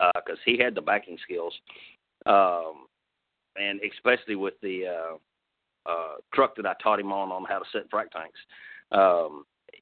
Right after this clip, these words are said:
it, uh, I, I'm sure most of you have heard, "Give me forty acres, I'll turn this rig around." Well, that's about the turning radius that this Peterbilt had. It was terrible. I've never had a truck that, uh, had this bad of a turn radius.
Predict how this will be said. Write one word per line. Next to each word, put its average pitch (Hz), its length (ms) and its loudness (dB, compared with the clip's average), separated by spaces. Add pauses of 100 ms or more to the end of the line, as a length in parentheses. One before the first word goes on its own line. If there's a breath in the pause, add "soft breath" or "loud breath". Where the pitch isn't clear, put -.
it, 131 340 4
uh, 92 420 -6 (220)
I, 104 160 -4
I'm 107 120 -6
sure 117 160 -2
most 113 240 -4
of 107 120 -4
you 104 120 -6
have - 60 -14
heard, 104 260 2
"Give 104 100 -4
me 107 140 -4
forty 107 240 0
acres, 101 200 -4
I'll 101 80 0
turn 104 200 0
this 98 160 -4
rig 104 180 -2
around." 98 320 -2
Well, 92 160 -8 (260)
that's 113 200 0
about 107 280 2
the - 80 -14
turning 110 340 2
radius 92 340 -6
that 90 160 -16
this 98 120 -8 (120)
Peterbilt 95 480 -4
had. 95 240 -2
It 98 100 -8
was - 80 -14 (220)
terrible. 90 340 2 (500 soft breath)
I've 85 80 -8
never 110 240 4
had 107 140 2
a 98 60 -4
truck - 340 0
that, - 140 -12 (600 soft breath)
uh, 92 340 -2 (1000)
had 101 280 0
this 107 160 2 (140)
bad 104 220 6
of 98 80 -6
a 95 60 -8
turn 104 260 0
radius. 87 260 -6